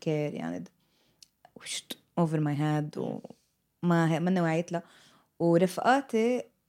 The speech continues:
ضلينا رفقة ل-، بعد ما صار في شوية، آه،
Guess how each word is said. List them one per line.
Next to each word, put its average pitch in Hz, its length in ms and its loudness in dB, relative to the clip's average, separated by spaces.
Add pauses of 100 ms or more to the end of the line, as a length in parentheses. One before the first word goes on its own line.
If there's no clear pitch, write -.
(120)
ضلينا 208 460 6
رفقة 180 400 -2
ل-، 160 300 -4 (260)
بعد 180 440 4
ما 151 480 -4 (400)
صار 156 280 0
في 160 300 -8
شوية، 156 380 -6 (140)
آه، - 240 -6